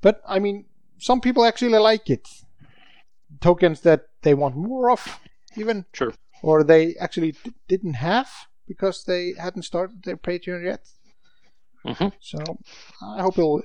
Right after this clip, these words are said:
Speaker 1: ho-, hope it will benefit everybody.
Speaker 2: It probably will.
Speaker 1: Yeah. Okay. Uh, are we done with our topics?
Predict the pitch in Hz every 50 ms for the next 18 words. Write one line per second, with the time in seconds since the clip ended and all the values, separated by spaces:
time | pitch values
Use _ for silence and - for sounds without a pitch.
0 | - - 160 170 185 - - 175 165 - 151 143 - - - 143 135 131 127 -
1 | - - - 139 120 113 - 117 - - - - - - 127 117 107 120 110 107
2 | - - - - - - - - - - - - - - - 110 - _ - -
3 | - - - - 131 - 131 131 135 139 143 139 113 98 98 85 80 80 - -
4 | - - - - - - - - 127 - - - - - - - - - - -
5 | - 202 214 220 - 254 226 139 - - - - - - - - - - - -
6 | - - - - - - - - - - - - - - 170 147 151 151 151 156
7 | 156 151 151 147 - - - - - - - - - - - - - - - -
8 | - - - - - - - - - - - - - 131 160 185 - - - 127
9 | 117 131 160 190 233 214 - 202 175 147 - - 143 170 - 285 - - - -
10 | -